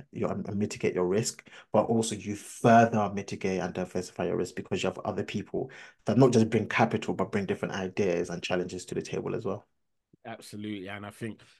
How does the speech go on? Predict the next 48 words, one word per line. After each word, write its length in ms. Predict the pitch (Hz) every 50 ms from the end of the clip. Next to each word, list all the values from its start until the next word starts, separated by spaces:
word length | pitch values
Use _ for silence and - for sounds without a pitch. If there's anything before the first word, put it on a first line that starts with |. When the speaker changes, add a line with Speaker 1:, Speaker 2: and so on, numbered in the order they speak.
| _ -
Speaker 2:
uh, 100 | 98 101
we've 200 | 92 101 101 - -
kind 220 | - 123 113 107
of 100 | 107 95
alluded 420 | 107 107 110 110 110 107 107 104 107
to 200 | - 107 98 98
already 340 | 98 98 101 104 92 101 95
in 80 | 95 92
terms 280 | - 127 107 98 92
of 140 | 98 92 -
time 340 | - - - 107 107 104 101
and 100 | 98 95
responsibility, 840 | 95 95 - - - 101 92 - - 92 82 104 98 98 - - 95
that 160 | 87 101 -
spread 360 | - - - - 117 117 110 113
of 120 | 107 101 104
responsibility. 920 | 104 - - - 104 101 90 - 107 95 107 110 113 110 - - 131 123
So 180 | - - 95
you're 160 | 92 95 98 98
not 240 | 104 101 92 -
just 240 | - 104 95 - -
doing 240 | - 104 98 101 98
it 60 | 90 -
all 140 | 98 95 87
by 160 | 87 92 90
yourself, 480 | 92 90 - - - 95 87 80 _ _
'cause 300 | - 87 85 82 - _ _ - - - - - - _ _ -
for 80 | 107
a 40 | 98
lot 160 | 101 110 104
of 60 | 95
people 260 | - 107 98 92 - 87
that 180 | 104 95 -
can 180 | - 104 95 90
drive 380 | - 95 101 101 98 92 -
one 240 | 92 98 101 101 98
a 60 | 98 92
bit, 240 | 113 110 107 104 -
you 140 | 117 110 107
know, 240 | 101 101 98 98 98 - _ _ _ _ _ _ _ _ _
crazy, 300 | - 104 107 104 - 120
man. 220 | 107 98 113 - -
Speaker 1:
<laughs> 340 | 127 117 113 - - _ -
Yeah, 180 | 156 220 381 349
yeah, 140 | 302 302 262
yeah. 100 | 226 208
Well, 160 | 160 151 147
responsibility 1000 | 135 123 - - - 131 113 - 135 127 147 151 151 143 - 147 143 143 139 139